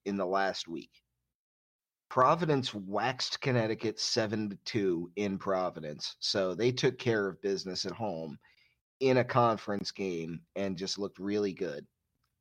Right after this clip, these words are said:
Massachusetts Amherst, well, we have to talk about this. Six to three over Ohio State. They split on the road with what was the number te-, number one team in the country.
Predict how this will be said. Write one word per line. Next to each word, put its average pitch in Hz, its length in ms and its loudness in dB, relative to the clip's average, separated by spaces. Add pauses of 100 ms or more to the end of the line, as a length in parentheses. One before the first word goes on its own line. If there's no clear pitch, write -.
Massachusetts 143 1040 4
Amherst, 98 840 2 (1080)
well, 120 120 6
we 117 120 6
have 123 300 6
to 110 80 -2
talk 101 320 2
about 92 260 0
this. 87 340 -6
Six - 440 2
to 131 100 -2
three 120 480 4
over 113 340 4
Ohio 110 500 6
State. 104 440 2
They 120 100 4
split - 840 4 (480)
on 135 280 8
the 131 80 4
road 117 460 6
with 104 300 -2
what 113 200 2
was 107 200 -4
the 113 100 0
number 113 320 2
te-, - 260 -8
number 135 540 4
one 127 240 6
team 113 380 2 (100)
in 123 240 4
the 123 80 2
country. 104 720 0